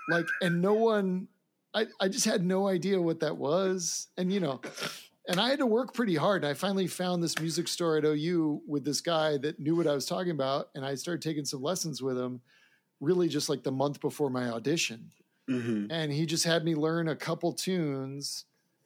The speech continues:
Speaker 1: And he basically, like, and, you know, I couldn't read music. I didn't,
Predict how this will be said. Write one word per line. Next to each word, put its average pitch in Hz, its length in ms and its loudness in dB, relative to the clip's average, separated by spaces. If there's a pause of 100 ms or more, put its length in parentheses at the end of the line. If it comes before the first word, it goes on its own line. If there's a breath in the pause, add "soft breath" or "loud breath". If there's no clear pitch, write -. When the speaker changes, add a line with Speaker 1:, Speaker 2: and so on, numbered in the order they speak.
(260)
Speaker 1:
And 131 320 -2
he 220 200 2
basically, 165 520 2
like, 123 340 -4
and, 180 160 2
you 180 60 2
know, 135 100 0
I 151 120 0
couldn't 165 220 0
read 139 200 -2
music. 196 380 2
I 165 100 0
didn't, 160 320 0